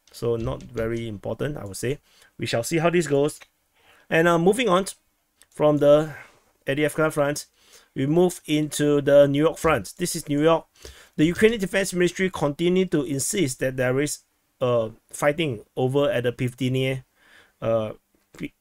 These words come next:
uh, Pivdiniye region, uh, in this area here.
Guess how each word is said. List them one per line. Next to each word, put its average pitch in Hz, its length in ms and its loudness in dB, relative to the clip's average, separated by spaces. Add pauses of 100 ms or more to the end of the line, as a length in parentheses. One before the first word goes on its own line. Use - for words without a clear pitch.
uh, 120 100 -6
Pivdiniye 135 560 -2
region, 131 500 -2
uh, 120 300 -2
in 113 140 -8
this 131 260 -4
area 131 300 -2
here. 135 420 0